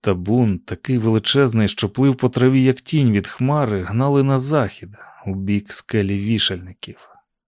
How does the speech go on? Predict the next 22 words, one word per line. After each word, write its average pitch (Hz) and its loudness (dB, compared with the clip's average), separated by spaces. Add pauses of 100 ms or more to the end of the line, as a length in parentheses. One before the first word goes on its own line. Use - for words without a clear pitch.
(200)
Сюзан 131 -2
вірила 123 0
словам 107 0
Роланда, 92 -2 (300)
але, 95 -4
побачивши 104 -2
це, 120 0
сприйняла 120 2
правду 120 0
як 113 0
щось - -4
особисте, 113 -4 (520)
бо 123 -6
ж 120 -8
вона 127 -2
була 123 0
пов'язана 107 -2
з 104 -6
її 101 0
покійним 95 -8
батьком. - -10 (840)
Звісно, 117 -6